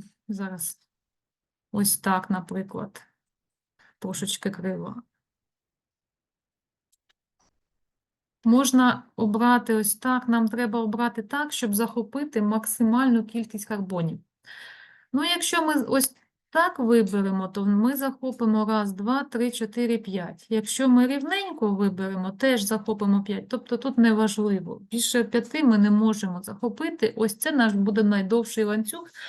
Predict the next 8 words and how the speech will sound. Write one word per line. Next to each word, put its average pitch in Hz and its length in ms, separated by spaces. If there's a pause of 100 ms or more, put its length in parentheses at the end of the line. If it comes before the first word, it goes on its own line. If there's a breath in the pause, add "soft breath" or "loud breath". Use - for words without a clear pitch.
(260 loud breath)
Якщо 220 300
є 247 140
можливість 220 540
обрати 208 460
рівний, 254 520 (400 loud breath)
то 220 100
обираємо 202 840
краще, 208 560